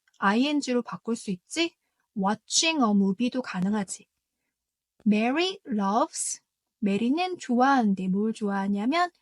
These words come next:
만화책 읽는 것을. 어, 지금은 목적어 자리에 쓴 거지. 메리는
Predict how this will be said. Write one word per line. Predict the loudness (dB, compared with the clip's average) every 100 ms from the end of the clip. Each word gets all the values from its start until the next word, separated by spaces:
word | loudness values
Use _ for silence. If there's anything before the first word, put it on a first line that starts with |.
| _ _ _ -4
만화책 | 0 0 0 -4 -2 2
읽는 | 4 4 2
것을. | 0 -4 -6 -8 -12 _ _ _ _ _ _
어, | -8 -4
지금은 | -4 -2 0 2 2 -2 _ _
목적어 | 0 0 _ 6 6 6 4
자리에 | 2 2 2 0
쓴 | 0 0 0
거지. | -2 -6 -6 -4 -2
메리는 | -2 -2 0 0 0